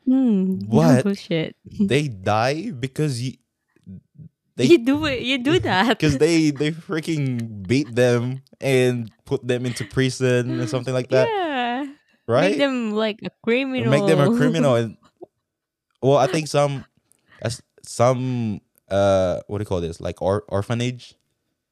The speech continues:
Speaker 2: still
Speaker 1: Mm-hmm.
Speaker 2: do that. They still force kids
Speaker 1: What
Speaker 2: to,
Speaker 1: the fuck?
Speaker 2: to write with their right hands, and just because the left hand is the devil's hand.
Speaker 1: What the fuck?
Speaker 2: Yeah, yeah. So y-
Speaker 1: That's crazy.
Speaker 2: yeah, I know.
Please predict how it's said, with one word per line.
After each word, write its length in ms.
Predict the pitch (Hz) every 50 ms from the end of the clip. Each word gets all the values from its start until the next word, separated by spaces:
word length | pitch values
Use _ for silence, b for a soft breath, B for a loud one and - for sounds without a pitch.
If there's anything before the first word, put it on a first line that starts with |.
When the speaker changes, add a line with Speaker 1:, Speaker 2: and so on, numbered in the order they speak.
| - 196
Speaker 2:
still 260 | 160 165 120 110 104
Speaker 1:
Mm-hmm. 40 | 98 110
Speaker 2:
do 40 | 113
that. 320 | 113 127 127 131 - _ _ _ _ _ _ -
They 180 | 104 110 110
still 240 | 107 - - 110 101
force 680 | - - 98 98 101 104 101 101 101 - - - - - _ _ -
kids 360 | - 101 90 90 90 85 - - - -
Speaker 1:
What 160 | 107 95 92
Speaker 2:
to, 80 | 90 90
Speaker 1:
the 140 | 90 92 98 -
fuck? 480 | - - - - 262 - - - - -
Speaker 2:
to 80 | - 98
write 220 | 98 95 90 85
with 100 | 98 95
their 120 | 95 95 92
right 240 | 92 92 95 95 95
hands, 540 | 98 92 92 95 92 85 85 - - - - 110 -
and 240 | - 85 85 82 - - -
just 300 | 90 90 85 82 - -
because 560 | 92 - - 95 90 87 85 85 80 78 78
the 220 | - 87 85 85
left 320 | 85 85 87 95 98 - -
hand 180 | 101 95 90
is 80 | 85 80
the 240 | 90 85 85 82 - b b b b b b b -
devil's 360 | 104 104 110 107 110 101 -
hand. 420 | - 90 82 82 80 82 80 - _ _ _ _ _ _ _ _ _ _ _ -
Speaker 1:
What 260 | 214 226 240 220 -
the 140 | 180 165 147
fuck? 260 | _ - 175 175 190
Speaker 2:
Yeah, 200 | 98 101 104 101
yeah. 280 | 98 98 101 98 87 85 82 _ _ _ _ _ _ _ _ _ _ _ _ _ _ _ _ _ _ _ _ _ _
So 180 | - - 98 98
y- 140 | 101 92 -
Speaker 1:
That's 220 | - 214 202 - -
crazy. 340 | - 202 208 214 208 196 190
Speaker 2:
yeah, 360 | 175 175 170 113 101 85 87
I 20 |
know. 300 | 92 101 104 92 85 85